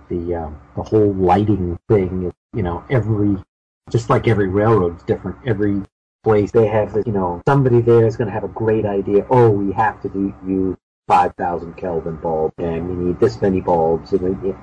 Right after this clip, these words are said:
everything's gonna be different, 'cause everybody, particularly in clubs, anywhere, they're gonna have different ideas on how to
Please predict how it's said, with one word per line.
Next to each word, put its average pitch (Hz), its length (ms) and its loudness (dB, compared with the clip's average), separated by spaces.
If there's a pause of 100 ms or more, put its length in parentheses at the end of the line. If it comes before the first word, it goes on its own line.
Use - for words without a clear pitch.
(100)
everything's 120 560 4
gonna 95 180 -6
be 85 100 -12
different, 98 420 -4
'cause 98 120 0
everybody, 107 360 4 (220)
particularly 117 420 2
in 76 80 -6
clubs, 95 380 0 (420)
anywhere, - 340 -4 (600)
they're 131 80 -2
gonna 147 120 4
have 120 120 0
different 117 240 0
ideas 104 380 0
on 95 80 -4
how 98 180 -2
to 98 100 -10